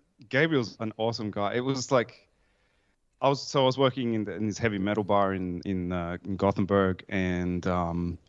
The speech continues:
I don't know what it was, if I had a Star Wars something on me, and he just went like, "Star Wars," and I was like, "You like Star Wars?" And then, I don't know about you guys, like, my, the, my podcast listening is, like, my connection to people who love Star Wars as much as me.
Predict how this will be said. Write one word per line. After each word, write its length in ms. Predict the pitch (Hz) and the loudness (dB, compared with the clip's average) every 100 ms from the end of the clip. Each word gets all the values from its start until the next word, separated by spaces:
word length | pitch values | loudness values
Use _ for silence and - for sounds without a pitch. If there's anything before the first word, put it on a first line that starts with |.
| _ | _
I 100 | - | 2
don't 120 | 147 175 | 4 6
know 100 | 120 | 6
what 180 | 113 110 | 4 2
it 60 | |
was, 240 | 101 104 - 113 | 2 -2 -2 -6
if 160 | 104 | -2
I 80 | 101 | -2
had 140 | 95 90 | -2 -6
a 40 | |
Star 320 | - 101 110 | -6 0 0
Wars 180 | 113 117 | 0 -2
something 300 | - 113 113 | -4 -4 -2
on 120 | 117 113 | 0 2
me, 220 | 117 113 | 2 0
and 100 | 87 | -2
he 80 | 101 | -2
just 200 | 98 90 | -2 -2
went 140 | 90 | -4
like, 140 | 85 - | -4 -6
"Star 280 | - - 123 | -4 4 6
Wars," 180 | 113 90 | 6 4
and 80 | 92 | 0
I 40 | 87 | -2
was 80 | |
like, 160 | 87 85 - | -4 -6 -8
"You 100 | 95 | -6
like 140 | 98 | -4
Star 200 | - 104 | 2 4
Wars?" 260 | 110 127 113 - | 6 4 2 0
And 140 | 110 | 4
then, 200 | 113 110 - - - - - | 4 2 -4 -20 -20 -20 -4
I 60 | - | 0
don't 100 | 220 | 2
know 60 | 247 | 4
about 180 | 196 | 4
you 140 | 131 131 | 4 2
guys, 360 | 131 131 180 139 | 4 2 0 0
like, 380 | 120 - - - _ - _ | -2 -2 -14 -20 _ -20 _
my, 240 | 123 127 131 - | -4 -2 -2 -6
the, 100 | 123 117 | -10 -6
my 160 | 123 123 | -2 -2
podcast 600 | - 131 131 135 127 - | 0 -2 0 0 0 -2
listening 440 | 131 - 139 143 139 | -10 -4 -2 -2 -2
is, 220 | 113 104 | -4 -2
like, 340 | 104 95 - _ - | -4 -4 -8 _ -10
my 200 | 110 104 | -6 -6
connection 460 | - 107 104 - 104 | -4 -4 -4 -4 -6
to 80 | 113 | 0
people 300 | 117 107 101 | 0 2 0
who 140 | 104 | 0
love 200 | 95 98 | 2 0
Star 180 | - 95 | 2 2
Wars 260 | 95 95 90 | 2 0 -2
as 120 | 90 | -4
much 220 | 95 87 | -6 -6
as 100 | 90 | -6
me. 300 | 82 90 143 | -4 -2 -2